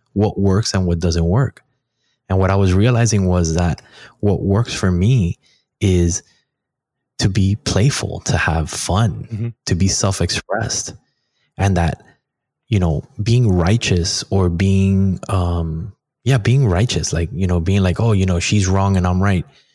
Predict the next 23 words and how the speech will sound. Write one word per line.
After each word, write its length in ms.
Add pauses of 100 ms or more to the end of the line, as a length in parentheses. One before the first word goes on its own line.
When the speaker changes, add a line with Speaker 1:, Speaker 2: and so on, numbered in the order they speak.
(460)
Speaker 1:
It 260
didn't 280
work 180
for 140
me. 140
So, 340 (120)
and 140
that's 180
where 120
I 60
discovered 680 (580)
that 160
she 200
has 240
the 80
right 240
to 80
do 140
what 140
she 120
does. 320
Speaker 2:
Uh-huh. 160
Speaker 1:
So 340